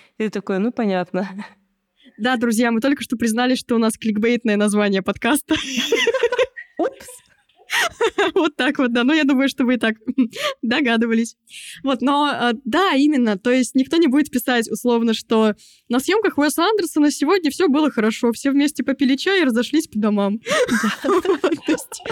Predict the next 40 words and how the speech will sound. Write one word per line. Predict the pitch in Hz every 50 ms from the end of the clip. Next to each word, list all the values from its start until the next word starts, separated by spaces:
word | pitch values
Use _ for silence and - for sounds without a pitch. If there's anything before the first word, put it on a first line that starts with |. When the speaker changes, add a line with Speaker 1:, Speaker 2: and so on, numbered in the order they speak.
| - - - - - 392 - - - - - -
Speaker 2:
там, | 311 294 302 277 262
где | 254 277
есть | 294 294
какое-то | - - - 254 247 254 247
уважение | 233 240 247 240 277 269 269 247
друг | 220 247 233
к | 220
другу, | 240 277 294 285 254
без | 196 220 240 233 -
вот | 226 -
этих | 214 - - 214 -
вот | - 202 196 -
перегибов, | - 254 214 233 196 185 196 196 196 180 196 185
так | - - - -
называемых, | 202 196 196 196 190 190 190 185 190 185 180 180
да. | 196 214 262 294 - - - - - - -
А, | - 214 214 214 208 202
и | - - 247 262 269 277 277 269 240 - 247
вот | 247 254 -
ты | 311
начала | 269 277 - - 285 311 381
уже, | 415 381 330
что | - - - 262
есть | 226 240 277 262 - _ _
и | - 220 247
актеры | 240 233 - - 294 294 269 254
другого, | 214 208 226 240 226 262 254 214 208 196 190 185 - -
м, | 202 202 190 190 185 180 180 170 - _ _ _ _ _ _ -
формата, | 247 226 220 202 190 190 - 277 392 415 _ -
которые | 254 226 247 226 226 214 208 202 190 -
настолько | - 214 226 220 - - 269 269 226 - 214 190 185 - -
радикальными | - 214 214 202 208 240 - 247 226 220 214 208 208 202
методами | 214 214 208 - 190 196 196
не | 190 190
пользуются | - 277 381 427 381 294 294 285 262 - - - 233 220
или | - - 226 220 214
почти | 220 202 - - - - -
что | - - 339
не | 311 302
пользуются. | - 294 294 294 254 233 247 247 233 - - 247 220